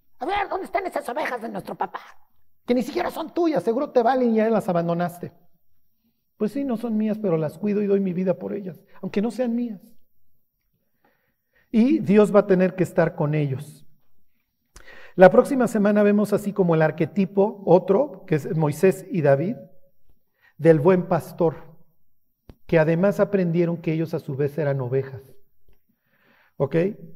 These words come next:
Y piensen en estas referencias a David, cuando le hablen a Saúl, le van a decir, "Mira, yo conozco un cuate que es vigoroso, sabe tocar".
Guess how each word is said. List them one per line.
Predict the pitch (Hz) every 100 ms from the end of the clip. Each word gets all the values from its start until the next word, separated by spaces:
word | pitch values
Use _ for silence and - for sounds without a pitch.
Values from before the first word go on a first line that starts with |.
| - -
Y | - -
piensen | 190 196 214 214 208
en | 160 190 -
estas | 170 196 151
referencias | 165 165 160 151 170 147 147 - - _ - - _ _ _
a | - 165
David, | 170 147 143 - - - - - - _ -
cuando | 139 139
le | 147
hablen | 156 151
a | 151
Saúl, | 151 143 143 160
le |
van | 143 147
a |
decir, | 143 160
"Mira, | 175 170
yo | 170
conozco | 170 160
un | 175
cuate | 160 160
que | -
es | 147
vigoroso, | 143 135 139 143 151
sabe | - 143 139
tocar". | 139 - 143 139